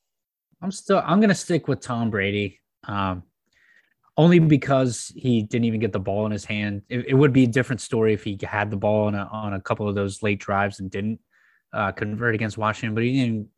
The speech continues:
even get the ball in his hand. So I'm gonna stick with, uh, with Brady at the moment.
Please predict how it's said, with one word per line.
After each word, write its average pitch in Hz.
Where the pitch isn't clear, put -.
even 110
get 98
the 110
ball 98
in 98
his 92
hand. 95
So 101
I'm 175
gonna 151
stick -
with, 101
uh, 98
with 104
Brady 101
at 95
the 98
moment. 95